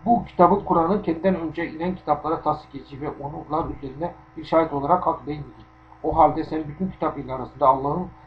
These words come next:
sana gönderdiği hükümlerle hüküm ver. Sana gelen gerçeklerden görüp ve onların isteklerine uyma. Ey Yahudiler, Hristiyanlar ve Müslümanlar, her biriniz için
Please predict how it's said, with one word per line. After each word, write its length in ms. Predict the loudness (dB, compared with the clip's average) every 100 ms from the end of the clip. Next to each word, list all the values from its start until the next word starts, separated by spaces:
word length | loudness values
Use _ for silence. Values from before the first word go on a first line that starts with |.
| -4
sana 160 | 0 0
gönderdiği 500 | 0 2 2 2 -2
hükümlerle 400 | -4 -6 -4 -4
hüküm 240 | -6 -10
ver. 80 | -12 -14 -20 -14
Sana 220 | -2 0 2
gelen 340 | 0 -2 -2
gerçeklerden 600 | -4 -6 -8 -8 -6 -6 -6
görüp 160 | -10 -10 -20 -20 -12 -2
ve 40 |
onların 360 | 0 2 0 -2
isteklerine 460 | -10 -10 -6 -2
uyma. 340 | 0 0 -4 -12 -16 -20 -12 4
Ey 220 | 8 8
Yahudiler, 440 | 8 8 6 4 4
Hristiyanlar 600 | 2 0 0 2 2 2
ve 80 |
Müslümanlar, 460 | -2 -4 -6 4 8
her 160 | 8 6
biriniz 380 | 0 0 -2
için 280 | -4 -4 -4